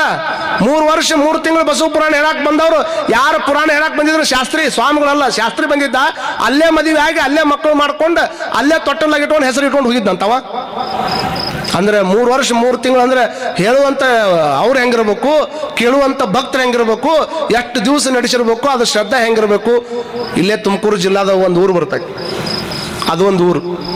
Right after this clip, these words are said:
ಆ ಊರಾಗ ಬಸವ ಪುರಾಣ ನಡೆದಿತ್ತು. ಆ ಬಸವ ಪುರಾಣ ಏನ್ ನಡೆದಿತ್ತಲ್ಲ, ಬಸವ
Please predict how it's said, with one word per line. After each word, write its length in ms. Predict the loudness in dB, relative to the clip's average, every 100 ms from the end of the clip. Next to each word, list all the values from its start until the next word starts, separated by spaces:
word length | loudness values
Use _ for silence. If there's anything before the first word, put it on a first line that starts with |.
| -4 -4 -6 -8 -6 -2
ಆ 60 | 0
ಊರಾಗ 340 | 2 2 2 2 0 0 -2
ಬಸವ 200 | 0 0
ಪುರಾಣ 240 | 0 0
ನಡೆದಿತ್ತು. 420 | 0 0 -4 -6 -8 -6 -6 -6 -6 -4 -6 -6 -8 -6 -2
ಆ 40 | 0
ಬಸವ 260 | 0 0 0
ಪುರಾಣ 200 | 0 0
ಏನ್ 140 | 0 0
ನಡೆದಿತ್ತಲ್ಲ, 520 | 0 0 0 0 0 -2 -4 -10 -8 -8 -8 -8 -6 -2
ಬಸವ 220 | 0